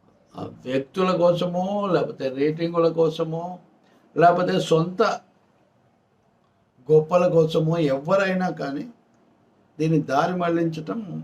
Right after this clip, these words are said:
వాంఛనీయం కాదు. అది ఒక కొద్ది రోజులు నడుస్తుంది. గతంలో కూడా ఇలా నడిచింది. అందరికీ గుర్తున్న సందర్భం ఒకటి ఉంది.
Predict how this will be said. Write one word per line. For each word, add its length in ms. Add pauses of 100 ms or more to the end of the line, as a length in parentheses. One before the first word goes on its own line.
(460)
వాంఛనీయం 800
కాదు. 140
అది 160 (120)
ఒక 180 (120)
కొద్ది 240
రోజులు 220
నడుస్తుంది. 460
గతంలో 340
కూడా 200
ఇలా 120
నడిచింది. 600 (680)
అందరికీ 760
గుర్తున్న 500 (360)
సందర్భం 600
ఒకటి 180
ఉంది. 240